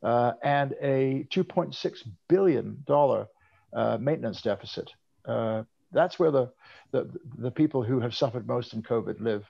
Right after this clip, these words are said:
Uh, and, and, you know, I, I, I did it slightly rhetorically, the idea that we just, you know, from now on, the city should only invest north of four oh one. But if you look at their investment patterns, it, they have for the last X D X decades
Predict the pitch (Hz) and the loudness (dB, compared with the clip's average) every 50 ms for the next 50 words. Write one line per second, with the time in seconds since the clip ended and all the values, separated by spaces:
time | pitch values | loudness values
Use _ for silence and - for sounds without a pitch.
0 | _ _ - - 107 107 110 - 117 120 123 - 135 131 131 131 - _ - - | _ _ -6 -4 -2 -2 -2 -2 -2 -4 -2 -2 -2 -2 -4 -6 -10 _ -20 -20
1 | - - _ _ _ _ _ _ - - 147 147 156 170 165 165 _ - - _ | -20 -20 _ _ _ _ _ _ -4 0 2 2 2 0 -2 -6 _ -20 -20 _
2 | _ _ - - 139 135 139 135 - - 110 95 107 127 135 - 139 147 147 - | _ _ -4 -4 -2 -2 -4 -4 -2 -2 0 2 4 4 4 4 4 4 4 4
3 | 143 160 185 190 131 - - - 165 147 135 123 120 110 113 - 180 175 170 160 | 4 6 6 4 4 2 0 2 2 2 2 2 -2 -4 -2 2 4 4 4 4
4 | - - 117 113 113 120 113 113 110 110 117 120 120 - 110 110 - - 135 123 | 2 -2 -4 -2 0 2 2 2 2 2 0 0 0 -2 -6 -8 -6 -4 -4 -4
5 | - - _ - - - - - - - _ _ - 131 123 107 98 - - 131 | -4 -8 _ -20 -20 -20 -20 -20 -20 -20 _ _ -4 -2 -2 -2 -2 -4 -2 2
6 | 135 147 151 147 143 139 131 127 123 - 151 139 131 - - 120 127 131 127 127 | 4 6 6 6 6 6 2 0 0 0 0 0 2 0 2 2 4 4 2 2
7 | 123 120 110 127 120 120 - - - - 131 - _ - 123 120 120 - 123 104 | 0 0 2 2 2 0 -2 -8 -14 -14 -16 -12 _ -2 0 0 0 0 -4 -8
8 | - - 117 113 113 113 117 139 175 175 170 160 165 - 190 196 214 233 - 220 | -4 -2 0 0 0 2 2 0 0 0 0 0 0 0 0 0 0 0 0 0
9 | - - 151 151 151 143 160 165 165 - - - - - 175 190 185 - 113 113 | -2 0 0 -2 0 2 0 0 0 -2 -6 -8 -4 -2 -2 -2 -2 -4 -6 -10
10 | 127 - - - _ _ _ _ - - - _ _ _ - 156 160 - - 123 | -10 -12 -16 -18 _ _ _ _ -20 -20 -20 _ _ _ -2 -2 -2 -4 -6 -10
11 | 127 110 139 165 147 147 202 214 196 147 - - 127 131 131 147 151 143 135 - | -4 2 4 4 6 6 6 4 4 2 0 0 2 4 4 4 4 2 0 -4
12 | - - _ _ _ _ _ - 175 170 - - 143 127 104 - - - 120 113 | -8 -18 _ _ _ _ _ -2 -2 -2 0 0 0 0 0 0 0 0 0 0
13 | - 120 117 117 113 - - | 0 0 -2 -2 -2 -6 -12